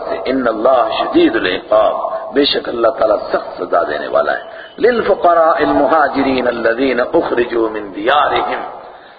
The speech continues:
اب ذرا تفصیل کہ یہ مال فے کس کو ملے گا؟ فرمایا ان فقیروں کو ملے گا جنہوں نے اپنے گھر چھوڑے اللہ کے دین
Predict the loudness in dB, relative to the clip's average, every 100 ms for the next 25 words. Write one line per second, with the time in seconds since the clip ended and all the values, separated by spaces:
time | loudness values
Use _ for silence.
0 | -4 -2 0 2 2 2 0 -2 -2 0
1 | 0 -2 -10 -18 -20 -20 -12 -4 -2 0
2 | 0 2 2 2 0 0 -2 0 2 2
3 | 0 0 -2 -2 -10 -14 -18 -14 -8 -2
4 | 2 4 4 0 -2 -4 2 2 2 0
5 | -2 0 0 0 0 -2 -2 -10 -14 -18
6 | -20 -20 -4 -2 0 2 2 2 0 0
7 | 0 0 0 0 2 2 4 4 2 2
8 | 2 0 -2